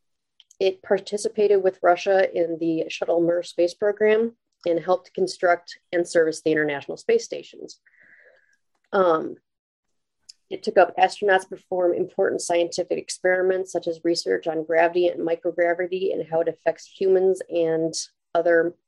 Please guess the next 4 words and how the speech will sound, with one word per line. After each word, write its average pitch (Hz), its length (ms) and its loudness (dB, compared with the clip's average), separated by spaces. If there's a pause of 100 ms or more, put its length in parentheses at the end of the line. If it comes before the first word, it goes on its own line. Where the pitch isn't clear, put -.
(160)
matter 170 400 -2
like 156 300 -4
plants. 175 460 -2 (1200)
Um, - 340 -12